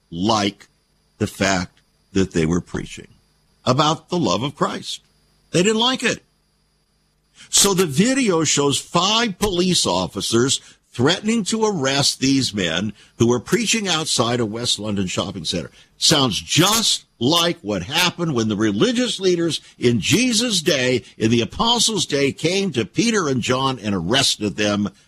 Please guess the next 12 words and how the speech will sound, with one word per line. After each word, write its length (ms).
for 100
speaking 560
in 140
the 100
name 240
of 140
Christ. 500
Deja 540
vu 400
all 360
over 340
again. 500